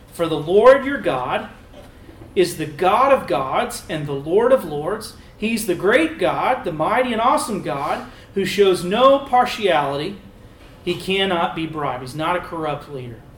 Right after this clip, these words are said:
He ensures that orphans and widows receive justice. He shows love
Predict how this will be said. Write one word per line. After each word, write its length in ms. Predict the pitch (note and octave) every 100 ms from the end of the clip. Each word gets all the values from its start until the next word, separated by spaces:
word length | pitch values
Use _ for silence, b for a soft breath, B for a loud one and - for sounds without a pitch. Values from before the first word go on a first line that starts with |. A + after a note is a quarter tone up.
| - - - - - - - - -
He 180 | F3 F3+
ensures 920 | D#3 - - C4 A#3 C#3+ C#3+ D3 -
that 280 | E3+ F3 -
orphans 760 | F#3+ A#3 - A#3+ A3+ A3+ - - B B B
and 240 | D#3+ C#3+
widows 720 | D3+ G3 D#3+ B2+ B2+ D3+ - - - - - - - - - -
receive 420 | D3 C#3+ F3+ D#3
justice. 600 | C#3+ D3 C#3 - B2+ - - - - - - B B B B B
He 120 | F3
shows 580 | D3+ A#3 A#3 G#3+ E3 D#3+
love 560 | F3+ A3 F3 C3+ -